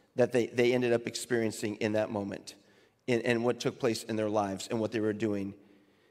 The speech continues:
It goes on and says this, "They did again what was evil in your sight.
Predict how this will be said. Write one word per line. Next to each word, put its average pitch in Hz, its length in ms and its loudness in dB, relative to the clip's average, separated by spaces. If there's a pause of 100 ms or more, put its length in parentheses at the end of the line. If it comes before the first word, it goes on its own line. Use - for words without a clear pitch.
(180)
It 131 100 -4
goes 151 200 10
on 147 80 4
and 131 100 2
says 131 240 0
this, 127 260 2
"They 131 220 2
did 147 220 2
again 131 380 2
what 117 120 2
was 110 220 0
evil 117 300 -4
in 107 100 -8
your 107 100 -10
sight. - 520 -12